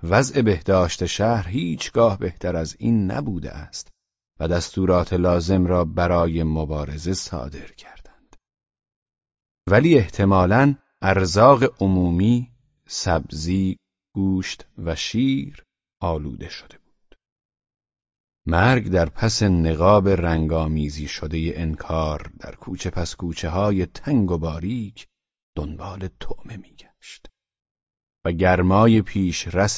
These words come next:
تابستانی با بالا بردن حرارت آب کانال‌ها یاریش می‌کرد. و حتی به نظر می‌آمد که بیماری تجدید قوا کرده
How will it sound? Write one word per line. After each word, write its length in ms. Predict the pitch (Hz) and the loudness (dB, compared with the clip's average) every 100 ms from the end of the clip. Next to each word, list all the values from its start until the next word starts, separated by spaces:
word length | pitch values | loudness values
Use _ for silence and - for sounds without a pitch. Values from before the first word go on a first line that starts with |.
| 101 | -2
تابستانی 1040 | - 90 87 82 80 - 82 82 80 120 135 - _ _ _ _ - | -2 -2 0 0 -4 -8 -8 -6 -2 -2 -4 -14 _ _ _ _ -4
با 180 | 85 | -2
بالا 440 | 78 90 90 90 90 | 0 2 4 4 2
بردن 480 | 85 90 82 107 123 | 2 2 2 2 4
حرارت 880 | 85 90 90 87 82 87 - 87 - - | 2 0 0 2 0 -2 -4 -8 -8 -2
آب 280 | 90 82 | 0 0
کانال‌ها 720 | 85 - 90 85 80 - 113 120 _ _ _ | -2 -4 -4 -2 -4 -4 -4 -4 _ _ _
یاریش 760 | 78 82 78 73 64 - - - | -6 -6 -6 -12 -14 -16 -20 -20
می‌کرد. 580 | - - - - - _ _ _ _ _ _ _ _ _ _ _ _ _ 90 | -20 -20 -20 -20 -20 _ _ _ _ _ _ _ _ _ _ _ _ _ 0
و 100 | 90 | 2
حتی 460 | 110 165 - 110 | 4 2 4 6
به 120 | 101 101 | 6 6
نظر 420 | 98 90 120 117 | 4 6 6 6
می‌آمد 640 | 92 82 80 78 76 - | 4 2 -2 -4 -8 -12
که 140 | - 80 | -12 -10
بیماری 720 | 78 90 92 90 87 98 147 - _ _ | -4 0 2 2 0 0 -4 -8 _ _
تجدید 540 | - 80 80 90 80 | -8 -6 -2 -2 -2
قوا 520 | 87 - 90 90 123 | -6 -4 0 4 4
کرده 540 | 110 - 87 80 90 | 2 -2 -4 -2 -4